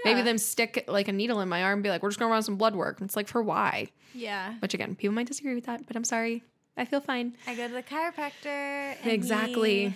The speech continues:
Speaker 2: helps me.
Speaker 1: And we're firing on all cylinders. Um, what else
Speaker 2: Yeah,
Speaker 1: is
Speaker 2: we're not even getting into, like, the big pharma-ness of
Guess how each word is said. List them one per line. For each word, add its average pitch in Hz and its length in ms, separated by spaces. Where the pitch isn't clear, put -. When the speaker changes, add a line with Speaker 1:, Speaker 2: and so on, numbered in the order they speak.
Speaker 2:
helps - 360
me. 190 220
Speaker 1:
And 233 120
we're 220 100
firing 220 420
on 208 100
all 208 160
cylinders. 196 720
Um, 220 640
what 226 140
else 208 240
Speaker 2:
Yeah, 196 280
Speaker 1:
is 196 80
Speaker 2:
we're 220 200
not 214 260
even 240 300
getting 175 300
into, 143 220
like, - 280
the 214 80
big 190 400
pharma-ness 208 840
of 208 440